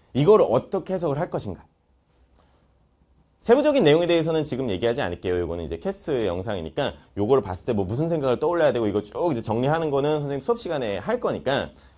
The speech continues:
일단 여러분들이 이런 것들을 해석을 제대로 하고 넘어갔는가 이런 것들을 이제 짚어보란 얘기야.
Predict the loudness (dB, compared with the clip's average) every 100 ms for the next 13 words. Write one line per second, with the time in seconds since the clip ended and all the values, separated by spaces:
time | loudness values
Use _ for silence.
0 | 0 2 4 4 6 4 2 0 0 4
1 | 4 4 2 2 0 0 0 0 0 0
2 | 0 0 0 0 0 0 0 -2 -4 0
3 | 2 0 -4 _ _ 2 2 4 2 2
4 | 0 0 -2 0 0 2 0 0 -4 -2
5 | 0 -2